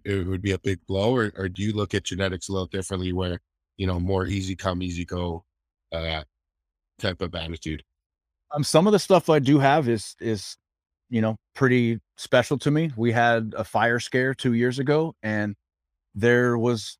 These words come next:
Speaker 2: not much in the cab of my truck other than mother plants when I was leaving the mountain and it was on fire. So that should tell you something.
Speaker 1: Wow. Okay. I get you.
Speaker 2: Yeah, I didn't, I didn't, I didn't have personal books and, and
Speaker 1: Yeesh.
Speaker 2: fucking trophies. I,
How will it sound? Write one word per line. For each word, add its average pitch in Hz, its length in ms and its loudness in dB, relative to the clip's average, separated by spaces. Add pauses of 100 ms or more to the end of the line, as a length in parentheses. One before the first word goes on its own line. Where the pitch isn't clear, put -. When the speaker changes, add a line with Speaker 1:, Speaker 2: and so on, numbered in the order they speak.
Speaker 2:
not 120 240 4
much 135 240 -2
in 131 120 2
the 123 80 -2
cab 131 260 2
of 131 60 0
my 127 120 2
truck 131 360 0
other 117 260 0
than 113 200 0
mother 113 260 2
plants 95 480 -6
when 104 160 -2
I 101 60 0
was 101 180 -4
leaving 104 280 -2
the 95 60 -4
mountain 95 480 -2
and 92 140 -4
it 85 80 -6
was 92 100 -6
on 90 160 -4
fire. 87 340 2
So 92 260 -4
that 95 120 0
should 90 160 -10
tell 98 160 0
you 90 80 -4
something. 87 320 -18 (1120)
Speaker 1:
Wow. 85 320 0
Okay. 82 320 -12 (300)
I 87 120 -6
get 87 260 -8
you. - 80 -4
Speaker 2:
Yeah, 92 120 0
I 117 100 8
didn't, 143 200 2
I 143 100 6
didn't, 156 240 2
I 131 100 6
didn't 139 200 4
have 123 240 4
personal 120 380 0
books 113 340 2
and, 101 160 -4 (380)
and 98 180 0
Speaker 1:
Yeesh. - 220 -10
Speaker 2:
fucking 113 240 2
trophies. 110 680 0
I, 104 300 2